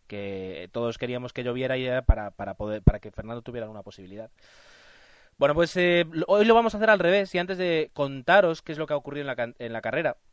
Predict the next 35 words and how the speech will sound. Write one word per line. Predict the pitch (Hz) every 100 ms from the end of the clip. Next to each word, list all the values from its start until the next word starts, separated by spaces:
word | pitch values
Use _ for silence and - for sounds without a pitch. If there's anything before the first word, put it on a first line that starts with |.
| _ -
mejor | 117 127 135
dicho, | 139
que | 120
me | 113
contéis, | 113 110 101 170
porque | 123 104 101
como | - 101
yo | 101 131
no | 120
la |
he | 113
visto, | 131 -
pues | 101 -
ahora | 98 120 139 127
me | 110
voy | 120 123
a |
enterar, | 113 113 127 - _ _ -
eh, | 131 127 127 123 117
pues | 131
vamos | 151 208 240
a |
repasar | 220 175 190 196
cómo | - 202
han | 208
quedado | 180 180
los | 165
resultados, | 135 117 104 98 -
y | 135
así | 131 175
ya | 165 196 -
empezamos, | 139 131 135 165 175 170 - 123
eh, | 120 117 113
desde | 113 107 101
ahí. | 95